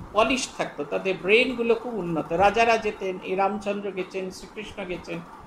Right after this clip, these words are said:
এরা সবাই কিন্তু ক্ষত্রিয়, ব্রহ্ম-, ব্রাহ্মণ, ক্ষত্রিয়, বৈশ্য, ত্রিবর্ণ যেতেন, এবং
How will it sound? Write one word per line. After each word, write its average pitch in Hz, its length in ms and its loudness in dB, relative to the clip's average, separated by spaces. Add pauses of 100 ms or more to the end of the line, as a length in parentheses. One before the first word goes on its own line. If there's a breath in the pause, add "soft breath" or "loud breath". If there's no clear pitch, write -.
(420)
এরা 254 220 12
সবাই 262 400 8
কিন্তু 277 220 0
ক্ষত্রিয়, 165 640 0
ব্রহ্ম-, 214 400 2 (640)
ব্রাহ্মণ, 226 540 4
ক্ষত্রিয়, 233 540 2
বৈশ্য, 170 400 2 (120)
ত্রিবর্ণ 254 640 6
যেতেন, 156 360 0 (580)
এবং 240 280 2